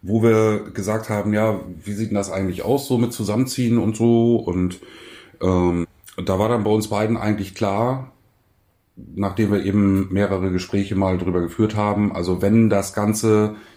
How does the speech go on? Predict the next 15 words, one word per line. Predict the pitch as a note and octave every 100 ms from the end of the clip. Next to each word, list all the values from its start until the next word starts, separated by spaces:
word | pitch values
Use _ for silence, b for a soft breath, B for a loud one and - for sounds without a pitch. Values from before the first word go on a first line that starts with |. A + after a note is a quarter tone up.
| B
jetzt | G2+ G2+ -
so | F#2+ F#2 F#2 F#2 F#2 -
ein | F2+
halbes | G2 G#2 F#2+ G#2+
Jahr, | G2 G2+ G2
Jahr | F#2 F#2+ G2+ G#2+
oder | G2+ G2
so, | G2+ G2+ G2+ B B B B B
ähm, | F#2+ F#2+ F#2 F2+ E2+ - - - D#2
gut | - A2
funktioniert, | - G2+ - G2+ C3 D3 - -
dann | G2 F#2+ G2 F#2+
werden | F#2 F#2+ G2+
wir | F#2
auch | F#2 G2 -